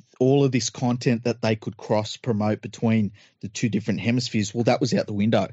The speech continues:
because you couldn't have Austra-, Australasian teams playing European teams 'cause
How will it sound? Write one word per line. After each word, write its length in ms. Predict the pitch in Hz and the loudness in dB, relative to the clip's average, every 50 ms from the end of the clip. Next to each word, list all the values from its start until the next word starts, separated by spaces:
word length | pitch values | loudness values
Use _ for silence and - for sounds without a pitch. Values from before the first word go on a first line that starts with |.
| _ _ _ _ _ _ _ - - _ _ | _ _ _ _ _ _ _ -20 -20 _ _
because 340 | - 117 110 - 131 113 - | -4 -2 0 0 0 2 2
you 80 | 135 | 0
couldn't 340 | 143 - - 170 135 117 113 | 0 2 2 4 4 2 0
have 480 | - - 120 123 123 123 117 110 - - _ _ _ _ _ _ _ _ - | -2 -2 0 2 2 2 2 0 -2 -14 _ _ _ _ _ _ _ _ -6
Austra-, 440 | 123 117 - - 120 113 110 113 - | -4 -4 0 0 2 2 2 2 2
Australasian 580 | 113 113 110 - - 107 98 98 110 107 113 107 | 2 0 0 0 0 2 2 2 2 0 0 -2
teams 220 | - 113 104 101 | 0 0 0 0
playing 300 | - - 120 107 104 95 | -2 0 0 2 2 2
European 480 | 90 101 110 101 101 - 107 110 123 113 | 2 2 2 0 2 2 2 2 2 2
teams 260 | 120 113 98 95 - | 2 0 0 0 0
'cause 260 | - 123 110 - - | -2 -2 -2 -2 -6